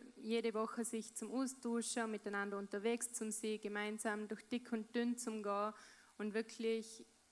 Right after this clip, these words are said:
ja, das zu erleben, was es heißt, echte Freundschaften zu haben.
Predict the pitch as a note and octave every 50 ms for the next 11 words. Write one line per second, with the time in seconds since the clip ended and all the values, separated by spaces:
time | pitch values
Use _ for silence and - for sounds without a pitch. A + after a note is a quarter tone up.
0 | - - G#3+ A3 A#3 B3 B3+ A#3+ - A3+ A3 - - - A#3 A3+ G#3+ G#3 G#3 G#3
1 | A3+ G#3+ A3+ A3+ G#3+ G3 G#3 G3+ - A3 - - - G#3 A3 A#3+ A#3 - - -
2 | - - - - - G#3 G3+ G#3 - - A3 G3+ F#3+ - - F#3+ F#3+ G3 - -
3 | G3 F#3+ - - - G3+ F#3+ - - G3+ G3 F#3 G3 F#3 F#3+ G3 G3